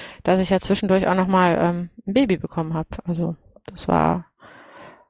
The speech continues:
und es gibt keine, keine Mitarbeiterin, also keine bezahlte Mitarbeiterin in der Schatzmeisterei.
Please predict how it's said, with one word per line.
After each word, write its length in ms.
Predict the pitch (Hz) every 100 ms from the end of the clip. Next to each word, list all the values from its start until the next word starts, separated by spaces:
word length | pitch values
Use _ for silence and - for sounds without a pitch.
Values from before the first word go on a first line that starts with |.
| _
und 300 | - 208 269
es 180 | - 233
gibt 200 | 240 -
keine, 560 | - 240 240 254 - -
keine 240 | - 247 254
Mitarbeiterin, 680 | 302 196 - - 185 165
also 200 | 156 165
keine 300 | - 196 220
bezahlte 420 | 220 - 208 214 220
Mitarbeiterin 640 | 220 214 - 165 165 -
in 80 | -
der 100 | 170
Schatzmeisterei. 720 | - - - - 160 165